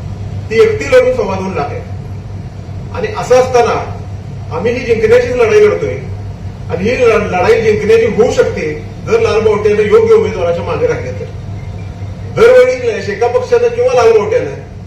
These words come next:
काँग्रेसवाल्यांच्या दारात किंवा शिवसेनेच्या दारात वाजंत्र्यासारखं उभं राहणं, कार्यकर्त्यांना उभं करणं म्हणजे पक्ष चालवणं नाही. आणि माझं या त्यांच्या कार्यपद्धतीसाठी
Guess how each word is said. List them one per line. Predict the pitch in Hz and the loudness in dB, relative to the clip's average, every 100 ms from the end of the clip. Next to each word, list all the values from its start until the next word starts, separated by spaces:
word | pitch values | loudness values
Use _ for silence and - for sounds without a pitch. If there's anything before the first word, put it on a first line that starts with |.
| - - - | -16 -16 -8
काँग्रेसवाल्यांच्या | 508 508 440 453 494 240 453 480 | -2 2 2 4 4 4 4 4
दारात | 440 453 - | 4 0 4
किंवा | 453 - | 4 4
शिवसेनेच्या | 233 - 226 226 226 | -2 -2 2 4 4
दारात | 214 233 - - - - - - - - | 2 0 -2 -6 -12 -12 -12 -10 -12 -6
वाजंत्र्यासारखं | 480 508 403 - 453 453 453 453 | -2 0 0 2 4 6 6 6
उभं | 440 | 6
राहणं, | 427 - - 165 - | 4 2 0 0 0
कार्यकर्त्यांना | 240 196 202 202 196 196 | -2 -2 -4 -4 -6 -6
उभं | 170 | -4
करणं | - 139 123 - - | -2 -2 -4 -8 -10
म्हणजे | 147 185 | -8 -6
पक्ष | 202 - | -6 -6
चालवणं | 208 180 175 175 170 | -4 -2 -2 -4 -4
नाही. | 156 - - - - - - - - - - - | -6 -6 -10 -14 -14 -14 -12 -12 -12 -12 -12 -8
आणि | - 196 | -6 -4
माझं | 185 180 220 | 0 4 6
या | 220 214 240 - 202 | 6 4 2 0 -6
त्यांच्या | 190 226 | -2 0
कार्यपद्धतीसाठी | 226 202 233 247 220 226 226 208 - 147 | 0 4 4 6 4 2 0 -2 -4 -8